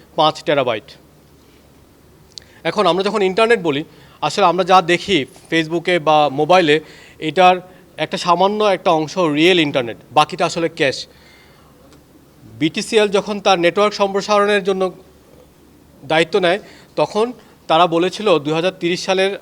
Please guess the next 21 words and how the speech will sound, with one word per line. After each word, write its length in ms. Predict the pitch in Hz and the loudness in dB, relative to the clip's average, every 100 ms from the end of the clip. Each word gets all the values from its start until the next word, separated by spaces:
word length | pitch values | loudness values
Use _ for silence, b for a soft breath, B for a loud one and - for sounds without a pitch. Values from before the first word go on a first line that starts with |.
| - | -8
আ-, 140 | 156 - _ _ _ - | -10 -10 _ _ _ -8
আশেপাশে 500 | 147 185 185 180 247 B B B | -6 -4 -6 -4 -6 B B B
বা 120 | 147 151 | -6 -4
এই 180 | 165 190 | -2 -2
ক্যাপাসিটিটা 580 | 185 160 156 180 175 220 | -2 -4 -6 -8 -6 -6
ছাব্বিশ 380 | 180 147 165 | -4 -2 -2
টেরাবাইট 380 | - 156 151 147 | -2 0 0 -2
হবে। 160 | 131 101 B B B | -8 -14 B B B
কিন্তু 300 | 170 180 233 | -6 -4 -6
সেই 320 | - 196 208 | -2 0 0
স্পেসিফিকেশনে 840 | 202 214 202 214 220 208 208 156 175 B B B B B B _ _ | -2 -6 -6 -8 -8 -6 -2 0 -2 B B B B B B _ _
ক্যাশ 260 | - 175 185 | 0 2 2
ইন্টারনেট 480 | 220 214 208 233 - | -2 2 4 4 2
এবং 240 | 170 185 170 | -2 0 0
রিডান্ডেন্সি, 580 | 165 196 202 214 - | 2 2 2 -2 -2
এই 200 | 151 165 | -2 0
দুটো 200 | 165 170 | 0 -2
জিনিস 360 | 175 185 208 - | -4 -2 -4 -4
মিস 200 | 151 180 | -2 -2
করা 200 | - 156 | 0 0
হয়েছিল। 340 | 135 135 - | 0 -2 -6